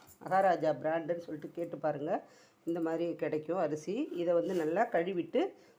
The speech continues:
ஒரு இருபது நிமிஷம் ஊற வச்சிடலாம். இப்போ நல்லா கழுவி எடுத்துன்னு வந்துட்டேன். நான் இந்த எடுத்த ஆழாக்குல மூணு ஆழாக்கு தண்ணி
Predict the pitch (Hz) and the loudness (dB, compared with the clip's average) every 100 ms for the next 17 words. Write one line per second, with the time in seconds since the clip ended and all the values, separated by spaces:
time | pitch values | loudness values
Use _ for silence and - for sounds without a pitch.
0 | - 170 170 165 165 170 165 208 262 269 | -6 -2 0 0 0 0 0 0 0 2
1 | 175 165 135 156 143 151 214 370 - _ | 2 2 0 -4 -2 0 0 -2 -8 _
2 | _ _ _ _ _ _ - 202 202 175 | _ _ _ _ _ _ -10 -4 0 2
3 | 208 330 - 196 220 190 - - 185 170 | 4 2 4 2 4 0 0 -2 -2 -2
4 | - 247 262 190 175 170 175 156 180 180 | 0 0 2 0 0 2 4 6 4 2
5 | 196 170 185 180 180 160 185 330 - - | 2 4 6 4 0 0 2 2 -2 -20
6 | - - 196 214 196 208 208 202 196 175 | -20 -6 0 2 4 4 2 0 0 2
7 | 196 | 2